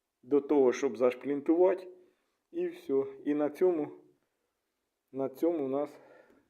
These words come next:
закінчено. Потім вставляємо той флянець скользящий.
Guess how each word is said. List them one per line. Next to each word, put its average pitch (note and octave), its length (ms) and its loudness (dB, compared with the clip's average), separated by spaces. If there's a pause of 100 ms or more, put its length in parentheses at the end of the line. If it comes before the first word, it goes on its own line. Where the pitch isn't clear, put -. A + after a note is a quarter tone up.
закінчено. A2+ 880 -6 (1300)
Потім D3 280 -2
вставляємо C#3 520 2
той C#3 160 0
флянець D3 560 0 (220)
скользящий. B2 920 -2